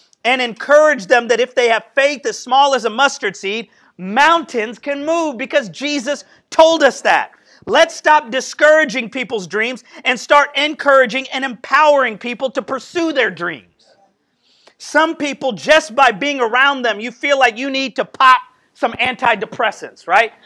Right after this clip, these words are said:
You ever, you have people like that in your life? Just being around them, you're like, "Where's the Adderall?"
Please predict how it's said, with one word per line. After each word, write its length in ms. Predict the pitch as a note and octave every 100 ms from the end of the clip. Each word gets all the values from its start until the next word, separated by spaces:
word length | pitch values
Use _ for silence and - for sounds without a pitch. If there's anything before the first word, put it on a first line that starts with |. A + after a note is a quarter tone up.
| _ -
You 80 | A3+
ever, 240 | C4+ C4
you 200 | A3 C4+
have 180 | - D4
people 240 | C#4+ C#4+
like 200 | C#4 C4
that 140 | C#4 B3+
in 100 | B3+
your 100 | C4
life? 140 | C4 - _ -
Just 280 | A3+ D#4+ F#3+
being 220 | D#4+ D4
around 400 | A#3+ C#4+ D#4+ D4+
them, 260 | B3 E3 - _ _ _ _ -
you're 140 | B3
like, 180 | C4 G#3
"Where's 220 | C#4 C#4
the 60 | F4+
Adderall?" 640 | C4 B3+ A3+ F#3+ B2+ F#2